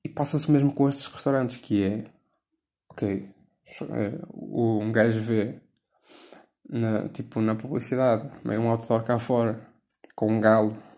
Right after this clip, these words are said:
de churrasco takeaway, uma cena assim. Por acaso há bué galos que são publicidades de restaurantes, em Portugal. Pronto, um gajo até fica, pá, os grelhados são bons, toda a gente gosta de frango de churrasco, mas depois chega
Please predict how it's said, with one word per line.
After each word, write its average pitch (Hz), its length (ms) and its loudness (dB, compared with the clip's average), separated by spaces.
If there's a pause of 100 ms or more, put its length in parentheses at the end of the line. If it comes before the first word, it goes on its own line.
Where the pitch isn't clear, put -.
(140)
de 143 320 -8
churrasco - 540 0
takeaway, 127 500 0
uma 117 120 0
cena 117 200 -2
assim. - 340 -6 (540)
Por 156 100 -6
acaso 147 220 4
há 131 40 2
bué 120 180 2
galos 117 540 -2 (480)
que 127 100 -4
são 127 220 -2
publicidades 127 680 -2
de 131 80 -4
restaurantes, 120 560 -6 (720)
em 110 80 -2
Portugal. 113 480 -6 (680)
Pronto, 101 380 -4 (220)
um 127 140 0
gajo 117 220 6
até 104 120 2
fica, - 320 -4
pá, - 360 -8
os 110 200 -4
grelhados 104 400 2
são 120 180 -2
bons, 127 360 0 (100)
toda 104 140 4
a 101 40 2
gente 104 200 -2
gosta 104 240 -4
de - 60 -6
frango 104 260 -4
de - 60 -6
churrasco, 113 460 -2 (640)
mas 147 200 0
depois 127 220 -2
chega 143 720 0